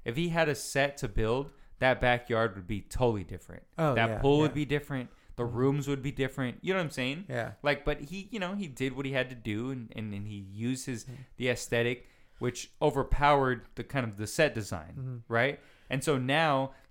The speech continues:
Speaker 1: that, that's a combination of everything with The Lobster, with The Killing of a Sacred Deer. There's a set design, there's all that, but it also is the style and substance that he has with it that also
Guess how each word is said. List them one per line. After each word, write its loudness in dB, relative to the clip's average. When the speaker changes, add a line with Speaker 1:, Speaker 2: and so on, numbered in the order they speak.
Speaker 1:
that, -2
that's 2
a -6
combination 0
of -4
everything -4
with -8
The -6
Lobster, -2
with -12
The -16
Killing -2
of -4
a -6
Sacred -6
Deer. -6
There's -4
a -8
set -4
design, -4
there's -6
all 2
that, -4
but -2
it -2
also 2
is 0
the -4
style 4
and -4
substance -2
that -4
he -10
has 0
with -10
it -8
that 0
also -2